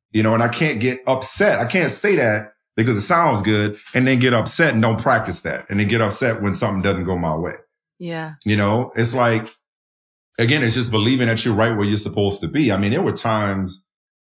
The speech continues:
Speaker 1: in the last few years where I was just like, like there were setbacks, you know, uh, whether it was two startups ago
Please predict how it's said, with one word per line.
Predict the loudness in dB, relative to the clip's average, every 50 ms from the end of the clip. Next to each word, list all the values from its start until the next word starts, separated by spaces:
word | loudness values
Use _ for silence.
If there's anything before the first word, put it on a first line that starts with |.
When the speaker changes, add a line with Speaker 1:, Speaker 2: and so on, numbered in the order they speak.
| _ _
Speaker 1:
in | -4 -2 -2
the | 0
last | 0 0 0 0 0 -2 -4 -4
few | -4 -4 -2
years | 0 0 0 2 2 0 0 -2 -4 -6 -10 -14 -16 -18 _ _ _ _ _ _ _ _ -8
where | -2 0 0 2 2 2 0 0 -2 -2 0
I | 0 0
was | 2 0 -2 -2 -2
just | -4 -4 -4 -4
like, | -4 -2 0 0 -2 -2 -4 -8 _ _ _ _ _ _ _ _ _ _ -4
like | -2 -2 0
there | 0 0
were | -2
setbacks, | -2 -2 -2 -2 -2 -2 -2 -2 -2 -4 -6 -8 -12 -14 -14 -14 -10 -6
you | -4 -2
know, | -2 0 -2 -2 -2 -4 -6 -8 -10 _
uh, | -2 -2 0 0 0
whether | 0 0 0 0 0 -2
it | -2 -4
was | -4 -4 -2 -2 -2 -4 -4 -6 -10 -12 -16 _ _ _ _ _ _ _ _ _ _ -6
two | -2 0 0 0
startups | 0 0 2 2 2 2 2 0 -2 -2
ago | -2 -2 0 0 0 -2 -4 -6 -8 -10